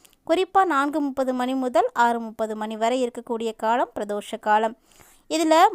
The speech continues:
முக்கியமா சனிக்கிழமை நாள்ல பிரதோஷம் வந்துச்சுன்னா ரொம்ப, ரொம்ப சிறந்ததாகவும், சனிக்கிழமையில வரக்கூடிய பிரதோஷம் சனி பிரதோஷம் என்றும் அழைக்கப்படுது. இதுல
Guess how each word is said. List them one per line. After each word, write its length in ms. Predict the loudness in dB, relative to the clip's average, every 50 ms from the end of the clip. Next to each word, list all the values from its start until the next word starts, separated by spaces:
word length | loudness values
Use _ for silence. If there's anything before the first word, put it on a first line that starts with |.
| 0 -4
முக்கியமா 460 | -6 -6 -6 -4 -2 0 0 0 0
சனிக்கிழமை 720 | -2 -2 -2 -2 -2 -2 -4 -4 0 0 2 2 2 0
நாள்ல 440 | 0 0 2 2 2 2 2 2 0 0
பிரதோஷம் 680 | 0 -4 -4 -2 -2 -2 -2 -2 -4 -6 -4 -4 -6 -8 -8 -8
வந்துச்சுன்னா 180 | -6 -2 -2 0
ரொம்ப, 340 | 0 -2 -4 -6 -4 0 0
ரொம்ப 240 | 0 2 0 -2 -2 -2
சிறந்ததாகவும், 760 | -4 -4 -4 -2 -4 -2 0 0 -2 -2 -2 -6 -6 -6 -8 -8 -12 _ -20 _ _ _ _ _ _ _ -2
சனிக்கிழமையில 580 | 0 0 0 -2 -2 -2 0 0 2 2 2 2
வரக்கூடிய 580 | 2 0 0 -2 -4 -6 -6 -4 -4 -4 -4 -4 -6
பிரதோஷம் 480 | -4 -2 0 0 -2 -2 -4 -4 -6 -6 -8 _ _
சனி 280 | -10 -8 -8 -8 -8 -8 -6
பிரதோஷம் 520 | -6 -2 0 0 0 0 0 -2 -4 -4
என்றும் 320 | -4 -6 -6 -8 -10 -10 -10 _
அழைக்கப்படுது. 640 | -10 -10 -10 -10 -12 -10 _ -6 -4 -4 -4 -6 -8 -12 _ _ _ _ _ _ _ _ _ _ _ _ _ 2
இதுல 100 | 2